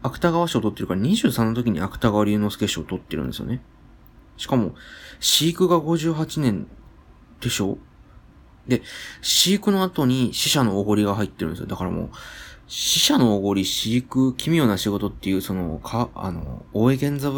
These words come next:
郎の三大作品だと僕は勝手に思ってる作品が、二十二、三の時に書かれてるっていう絶望感？なんか、あ、これも天-、大江健三郎天才だな、としか言いようがない。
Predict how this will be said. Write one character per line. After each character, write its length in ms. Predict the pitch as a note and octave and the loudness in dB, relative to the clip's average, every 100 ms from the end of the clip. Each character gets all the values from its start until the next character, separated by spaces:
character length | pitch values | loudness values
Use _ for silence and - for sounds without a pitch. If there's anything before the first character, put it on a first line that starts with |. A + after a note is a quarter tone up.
| C#3 | -2
郎 160 | C3+ | -2
の 240 | C3+ C3 C3 | 0 -2 -2
三 260 | - C3 | -2 -2
大 140 | C#3 C#3 | -2 -2
作 240 | C#3 C#3 | -4 -4
品 400 | A#2+ G2+ E2+ - | -4 -4 -4 -6
だ 120 | - G#2 | -6 -2
と 120 | G2 | -2
僕 240 | G2+ - | -2 -2
は 100 | F2+ | -4
勝 180 | - - | -4 -8
手 140 | - | -2
に 80 | G2+ | -2
思 160 | G2 G#2 | 0 -2
っ 40 | |
て 200 | - G#2+ | -2 -2
る 220 | F2+ E2 - - | 0 -2 -6 -18
作 260 | - B2+ A2+ | -6 -4 0
品 180 | A2 F#2+ | 0 2
が、 280 | F#2 F2+ - - - - - | 0 -2 -8 -14 -14 -10 0
二 140 | B2 | 2
十 160 | D3+ B2 | 4 2
二、 160 | G2 | 2
三 260 | G2+ D3 C3+ | 0 0 2
の 80 | G2 | 0
時 220 | F#2+ F#2+ | -2 -2
に 280 | F2+ E2 C#2 - - - - - - - | -2 -4 -6 -14 -20 -20 -20 -20 -20 -6
書 100 | A2 | -4
か 80 | A2 | -2
れ 80 | G2+ | -2
て 200 | - F#2+ | -2 -2
る 80 | F#2 | -2
っ 20 | |
て 200 | - - | -6 -4
い 160 | F2+ F2 | -2 -2
う 160 | D2 - - - | -4 -12 -20 -8
絶 220 | G#2+ - | -4 0
望 120 | B2 C#3+ | 2 0
感？ 220 | D2+ - - - - - - - | -2 -12 -16 -20 -20 -20 -20 -10
な 80 | - | -6
ん 100 | F2+ | -6
か、 180 | - - - - - - - - | -6 -12 -16 -20 -18 -16 -12 -6
あ、 140 | G#2 | -4
こ 120 | - | 0
れ 60 | A#2+ | 0
も 100 | E3 | 0
天-、 360 | - A#2+ B2+ B2 - - | 0 2 2 -2 -10 -2
大 120 | A#2 | 0
江 40 | |
健 160 | B2+ C#3 | 2 0
三 120 | D3 | 0
郎 80 | D3+ | 0
天 300 | - A#2+ A#2+ | 0 0 0
才 400 | - C#3 D3 C#3 - - - - | 0 -2 -2 -4 -12 -20 -12 -2
だ 120 | C#3+ | 0
な、 180 | D3+ D#3+ - - - - - - - - - | 0 -2 -10 -20 -20 -20 -20 -20 -20 -20 0
と 120 | B2 | 0
し 100 | - | 2
か 120 | G2+ | -2
言 100 | F#2+ | -2
い 140 | G2+ | 0
よ 100 | A#2+ | 2
う 20 | B2 | 2
が 100 | C3+ | 0
な 160 | C#3 | 0
い。 140 | G#2 | -2